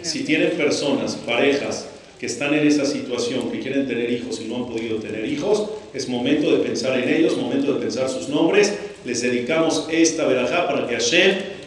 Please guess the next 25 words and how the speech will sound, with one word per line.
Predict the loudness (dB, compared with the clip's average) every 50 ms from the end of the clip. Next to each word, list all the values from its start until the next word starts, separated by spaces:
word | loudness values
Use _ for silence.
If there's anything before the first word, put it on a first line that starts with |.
| -8 -6
les | -4 -2 -2 -2 -2
regale | 0 0 2 2 4 6 6 6 6 6 4 0 -2 -6 -10 -8 -8
el | -6 -6 -6
privilegio | -4 -4 -2 -2 -2 0 2 2 2 2 2 2
y | 2
la | 4 4 4
bendición | 2 2 0 -2 -2 -4 -6 -4 -2 2 4 6 6 6 4 2 0 -2 -4 -8 -6 -6
de | -4 -2
ser | 2 4 4 4 4 4
padres | 4 4 4 2 2 0 -2
de | -4
familia. | -4 -4 -4 -2 0 0 0 0 0
Amén, | 0 0 -2
que | -4 -4 -6
llegue | -6 -6 -6 -4 -4
razón. | -4 -6 -6 -8 -8 -10 -12 -14 -8 -4
Y | -2 0 2
para | 2 4 2 4 4
todos | 6 8 8 8 8 8
los | 8 8
que | 6 6
somos | 4 4 4 2 2 2
padres | 2 2 0 0 0 -2
de | -4 -6
familia, | -6 -4 -2 2 4 6 6 6 4 4 0 -2